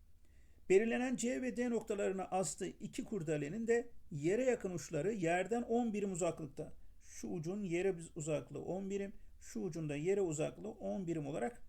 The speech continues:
verilmiş. Şimdi C'den asılan kurdalenin uzunluğu otuz iki birim.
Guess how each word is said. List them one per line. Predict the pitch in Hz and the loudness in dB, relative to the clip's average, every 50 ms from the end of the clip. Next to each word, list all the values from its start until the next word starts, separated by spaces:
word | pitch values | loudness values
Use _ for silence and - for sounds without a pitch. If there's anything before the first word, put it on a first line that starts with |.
| - - - - - - | -12 -14 -14 -14 -10 -2
verilmiş. | 156 156 170 165 131 - - - - - - - - - - - - - - - | 2 2 4 4 2 0 -4 -6 -10 -10 -10 -12 -12 -14 -16 -18 -20 -18 -14 -8
Şimdi | - 339 330 233 170 131 | -4 -2 0 2 2 2
C'den | - 208 214 226 233 269 269 | 4 6 8 8 8 6 4
asılan | 262 254 247 - 233 247 247 233 | 2 0 0 2 2 0 0 0
kurdalenin | - - 240 196 190 220 220 214 214 226 233 262 254 | -2 -2 -2 0 2 2 4 4 4 2 2 0 -2
uzunluğu | 233 185 - 226 220 220 220 220 214 | -2 -2 0 0 0 0 2 0 0
otuz | 214 - 214 185 | 0 -2 -4 -4
iki | 208 202 - - 220 180 | -6 -4 -4 -4 -2 0
birim. | 180 170 143 123 123 | 2 2 2 0 -2